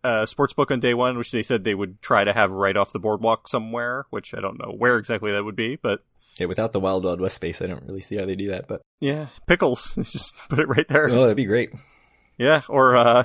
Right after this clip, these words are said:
Speaker 1: you know, get rid of creepy <laughs> Johnny Rockets.
Speaker 2: <laughs>
Speaker 1: Nah, Johnny Rockets, I think, does pretty well, so
Speaker 2: The
Speaker 1: they're not
Speaker 2: staple.
Speaker 1: gonna do that. But, yeah. Sounds like they're hopefully gonna come in and spend some money on Bally's, and, you know, they talked a lot about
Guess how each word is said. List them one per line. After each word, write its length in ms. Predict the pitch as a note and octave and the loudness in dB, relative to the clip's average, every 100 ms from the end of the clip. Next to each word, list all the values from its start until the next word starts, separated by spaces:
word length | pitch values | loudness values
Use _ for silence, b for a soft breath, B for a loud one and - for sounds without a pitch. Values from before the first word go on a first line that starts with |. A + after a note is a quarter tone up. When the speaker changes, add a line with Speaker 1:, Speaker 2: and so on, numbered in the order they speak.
| - | 2
Speaker 1:
you 100 | A2+ | 0
know, 140 | G2 | 0
get 180 | G#2+ B2 | 0 0
rid 140 | A2+ | 2
of 300 | A2+ - - _ | 0 -4 -20 _
creepy 400 | - A#2+ B2 A2+ G#2+ | -6 -4 -2 -4 -4
<laughs> 80 | - | -8
Johnny 220 | - A#2 A#2+ | -2 0 2
Rockets. 800 | A#2 G2+ C3 F#3+ - - - - _ | 0 0 -2 -2 -8 -10 -8 -10 _
Speaker 2:
<laughs> 40 | - - - B2+ E3 C3+ B B | -18 -6 -2 0 2 0 B B
Speaker 1:
Nah, 200 | E3 D3+ | 8 10
Johnny 200 | G3 C4 | 8 6
Rockets, 320 | G#3+ A#3+ D3 | 6 4 0
I 80 | B2 | 0
think, 160 | D#3+ | 2
does 160 | D#3 C3+ | 2 4
pretty 160 | D#3+ A2 | 4 6
well, 220 | A2 G2 | 6 6
so 120 | - | 4
Speaker 2:
The 60 | G2+ | 0
Speaker 1:
they're 80 | G#2+ | 2
not 100 | G2+ | 2
Speaker 2:
staple. 120 | G#2 | 0
Speaker 1:
gonna 100 | - - | -4 -6
do 60 | |
that. 140 | - - _ | -8 -10 _
But, 140 | - - - - | -16 -16 -20 -8
yeah. 160 | A#2+ - _ _ - | -6 -6 _ _ -14
Sounds 380 | - A#2+ C3+ B2+ | -2 0 0 0
like 220 | C3+ C3+ - | -2 -2 -8
they're 240 | C3 B2+ | -4 0
hopefully 300 | B2+ C3 D#3 | 0 0 0
gonna 120 | D3 | 0
come 180 | D3 D#3 | -2 -4
in 80 | E3 | -4
and 100 | E3 | -6
spend 200 | - D3 | -6 -4
some 120 | D#3+ | -2
money 280 | D3 D3+ G3 | -4 -4 -6
on 300 | F3 E3 F3+ _ - | -8 -8 -12 _ -4
Bally's, 460 | D3+ F3 G#3 A#3 | -2 -2 -4 -6
and, 280 | - A2+ B2 | -6 -6 -4
you 60 | C#3 | -2
know, 140 | A2+ | 0
they 100 | B2 | 0
talked 200 | C3 C3 | 2 0
a 60 | B2+ | 4
lot 140 | A#2+ | 2
about 320 | A#2 A2+ A#2 | 4 2 0